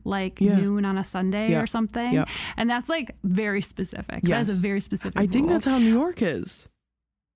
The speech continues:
Speaker 1: Oh, maybe
Speaker 2: Yeah,
Speaker 1: it
Speaker 2: I
Speaker 1: is.
Speaker 2: think you're
Speaker 1: Do we
Speaker 2: not
Speaker 1: have
Speaker 2: allowed
Speaker 1: such
Speaker 2: to
Speaker 1: a
Speaker 2: buy
Speaker 1: rule?
Speaker 2: alcohol before noon.
Speaker 1: Anywhere, right? Like, on any day.
Speaker 2: On,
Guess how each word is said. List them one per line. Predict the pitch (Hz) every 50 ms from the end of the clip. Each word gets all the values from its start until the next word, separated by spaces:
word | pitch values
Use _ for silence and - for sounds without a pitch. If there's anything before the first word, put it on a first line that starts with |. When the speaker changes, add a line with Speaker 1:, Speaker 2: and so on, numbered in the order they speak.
| _ _ _ _ _ _ _ _ _ _ _
Speaker 1:
Oh, | - 247 311 254
maybe | 196 226 - -
Speaker 2:
Yeah, | - -
Speaker 1:
it | 208
Speaker 2:
I | 202 381
Speaker 1:
is. | -
Speaker 2:
think | 226 240 233 -
you're | 262
Speaker 1:
Do | 247
we | 240 220
Speaker 2:
not | 220 -
Speaker 1:
have | 214
Speaker 2:
allowed | 202 196
Speaker 1:
such | 196 190
Speaker 2:
to | 196
Speaker 1:
a | 180
Speaker 2:
buy | - 165 170 180
Speaker 1:
rule? | 175
Speaker 2:
alcohol | 175 190 185 180 170 170 165
before | 165 160 - - 170 160 156 151 - -
noon. | 160 165 190 180 123 78 87 160 - _ - - - - _ _ _ _ _ _ _ _ _ _ _ _ _ _ _ _ _ _ _ - 202 202 _ _ _ -
Speaker 1:
Anywhere, | 254 247 247 220 190 180 170 - -
right? | 175 180 185 214 220 - - -
Like, | 214 208
on | 220 226
any | - 226 220 214 196
day. | 170 170 165
Speaker 2:
On, | 175 175 180 180